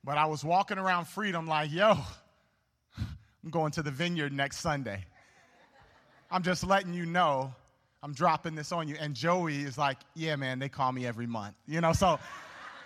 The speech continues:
it is what it is, but it's good to be here. Why don't you take a moment and stand with me if you're able?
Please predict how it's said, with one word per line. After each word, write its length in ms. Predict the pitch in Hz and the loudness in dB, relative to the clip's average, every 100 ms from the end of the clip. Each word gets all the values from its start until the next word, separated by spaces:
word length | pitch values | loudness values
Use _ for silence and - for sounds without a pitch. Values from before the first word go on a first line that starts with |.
| - - - - - - | -16 -12 -6 -4 -6 -6
it 140 | 170 185 | 0 6
is 200 | 208 185 | 6 6
what 220 | 202 196 | 6 6
it 100 | 196 | 6
is, 320 | 196 214 214 | 6 4 2
but 140 | 151 180 | 0 0
it's 160 | 170 | 0
good 220 | - 190 | -2 -2
to 40 | 170 | 0
be 180 | 165 175 | -2 0
here. 180 | 160 | 0
Why 140 | 151 247 | 2 2
don't 140 | 269 | 0
you 80 | 254 | -4
take 280 | - 214 208 | 2 2 2
a 40 | |
moment 360 | 185 180 180 170 | 0 0 0 -2
and 120 | 151 | -4
stand 460 | - - 175 175 143 | -6 -8 -6 -4 -4
with 240 | 147 - | -6 -6
me 120 | 151 | -10
if 260 | 147 147 - | -8 -10 -10
you're 140 | 143 | -6
able? 440 | 139 165 165 196 | -4 -2 2 2